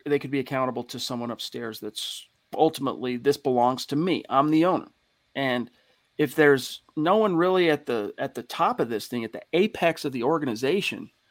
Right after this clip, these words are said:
that where the buck ultimately stops, it can really go side-, if it goes sideways, it can, as we've seen, persist, Zach. And it has become a pervasive theme at Broncos H Q. And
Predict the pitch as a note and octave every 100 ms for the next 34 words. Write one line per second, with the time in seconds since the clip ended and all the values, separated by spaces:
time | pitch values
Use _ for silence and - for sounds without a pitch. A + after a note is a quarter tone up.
0 | _ _ _ - C#3 C#3+ C#3 A#2+ - F3+
1 | F#3 - F#3+ F3+ E3 - C3 - - A3+
2 | E3+ - - - _ _ _ _ _ _
3 | _ _ F#3+ G#3+ G3+ C3 D3 F3+ D#3 D3
4 | C#3 D#3+ D3+ D3 C#3+ - A#3 B3 B3 F3+
5 | C#3 - C3 A#2 A#2 A#2+ A#2 - D#3+ F3+
6 | F3 C#3+ C3 _ _ C#3+ A#2+ C#3+ C#3 -
7 | G#3 C3 G#2+ _ _ _ - - B2+ -
8 | - C#3 A2+ - - _ _ B2+ B2 A#2
9 | - C#3+ D3+ E3 C#3 D3 - C#3+ B2+ -
10 | B2+ B2+ D3 D3 C3 - - F3 D#3 B2
11 | A2 - _ _ _ _ _ C3 A2 C#3
12 | D#3 E3 D#3 C#3 C3 - - G#3 D#3+ B2+
13 | A2+ B2+ C3+ C3 B2